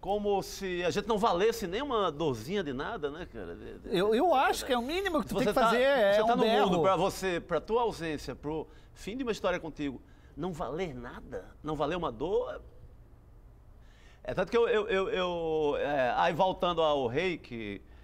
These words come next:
Speaker 1: já que falamos um pouco mal dele, vamos falar a parte boa dele. Aquele verso dele é genial, é, "Por um momento pensar que você pensa em mim." O fundamental é isso da vida.
Speaker 2: Que, que, na verdade, ela não pensa, né?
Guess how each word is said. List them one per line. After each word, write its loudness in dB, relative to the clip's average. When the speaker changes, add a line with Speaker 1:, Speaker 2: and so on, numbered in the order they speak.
Speaker 1:
já -4
que -18
falamos -2
um -10
pouco -10
mal 0
dele, -6
vamos -4
falar 0
a 2
parte -2
boa -2
dele. -6
Aquele -4
verso -2
dele -4
é 0
genial, 0
é, 2
"Por 0
um 2
momento 0
pensar 0
que -12
você 0
pensa -6
em -8
mim." -8
O -2
fundamental 0
é 2
isso -8
da -10
vida. -12
Speaker 2:
Que, -6
que, -10
na -2
verdade, -2
ela 0
não 0
pensa, -2
né? -4